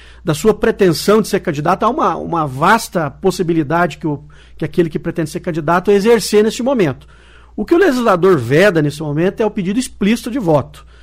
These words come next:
Como, como ainda não está no período de campanha propriamente dito, o pré-candidato apenas não pode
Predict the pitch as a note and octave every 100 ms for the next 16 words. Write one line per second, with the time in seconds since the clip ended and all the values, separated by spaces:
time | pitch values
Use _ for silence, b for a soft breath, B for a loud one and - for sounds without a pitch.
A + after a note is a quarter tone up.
0 | b b b - A3+ D4+ B3+ G3 D#3+ D#3
1 | G#3 A#3 G3 E3 D#3 D#3+ F#3 F#3 F#3+ F3
2 | - G3 G#3+ G3+ F#3 D#3+ E3 D3+ E3 D#3
3 | D#3 D#3 D#3+ D3+ D#3+ E3 B3 G3+ B3+ F#4
4 | - F3+ - G3+ A3+ G#3 F3 E3 F#3+ B3
5 | - - A#3 B3+ A#3+ C4 G3 G3+ A3+